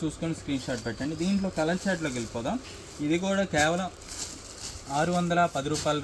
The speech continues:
రేట్లోనే ఇచ్చేస్తున్నానండి. లీఫ్ డిజైన్ గ్రీన్. ఎవరికి కావాలంటే ఫాస్ట్ ఫాస్ట్గా బుక్ చేసుకోండి. మళ్ళీ స్టాక్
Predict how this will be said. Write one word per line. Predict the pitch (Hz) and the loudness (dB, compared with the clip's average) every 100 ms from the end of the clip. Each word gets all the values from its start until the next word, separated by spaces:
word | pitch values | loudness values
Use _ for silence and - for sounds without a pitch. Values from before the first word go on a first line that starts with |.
| 139 | -2
రేట్లోనే | 135 143 143 147 | -2 0 0 0
ఇచ్చేస్తున్నానండి. | - 117 - 113 98 95 95 - - - - | -2 -2 -2 -2 -2 -6 -8 -8 -8 -8 -4
లీఫ్ | 127 123 117 | -4 -2 -2
డిజైన్ | 110 110 143 - - - - - - - - - - - - - - - 104 | -2 -2 -2 -4 -10 -12 -14 -16 -10 -8 -8 -10 -14 -14 -14 -14 -12 -10 -4
గ్రీన్. | 117 131 139 151 208 - - - - - - - - - - 127 | 0 2 2 2 0 -6 -14 -14 -14 -14 -14 -10 -10 -10 -6 0
ఎవరికి | 135 170 190 196 185 | 4 4 4 2 4
కావాలంటే | 180 175 180 185 | 6 6 4 2
ఫాస్ట్ | 170 180 185 | 4 4 2
ఫాస్ట్గా | - 180 180 190 165 | 0 0 0 -2 0
బుక్ | 160 - | -2 0
చేసుకోండి. | 160 - 156 143 | 0 0 -2 0
మళ్ళీ | 139 156 175 165 | 2 2 2 0
స్టాక్ | - 151 160 | 0 2 2